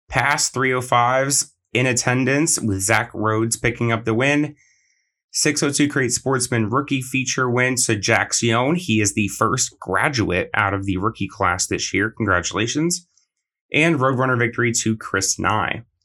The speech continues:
Albany Saratoga modified victory to Demetrius Drelos and six oh two crate sportsman win to Tim Hartman Junior.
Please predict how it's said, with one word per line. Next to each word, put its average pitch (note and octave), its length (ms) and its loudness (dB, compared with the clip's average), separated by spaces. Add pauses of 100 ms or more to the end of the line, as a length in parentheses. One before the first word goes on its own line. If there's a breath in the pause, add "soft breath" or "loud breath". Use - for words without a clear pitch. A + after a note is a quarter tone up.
(840)
Albany C#3+ 320 4
Saratoga C#3 680 2
modified A#2 560 2
victory A#2+ 320 0
to G2+ 80 2
Demetrius G#2 600 0
Drelos C#3+ 640 2 (160)
and A2 220 2
six B2 300 0
oh A#2 100 0
two A#2+ 240 0
crate - 300 0
sportsman A2 600 0
win A2 200 2
to G#2+ 160 -2
Tim A2 300 0
Hartman G#2+ 420 0
Junior. G2+ 540 -2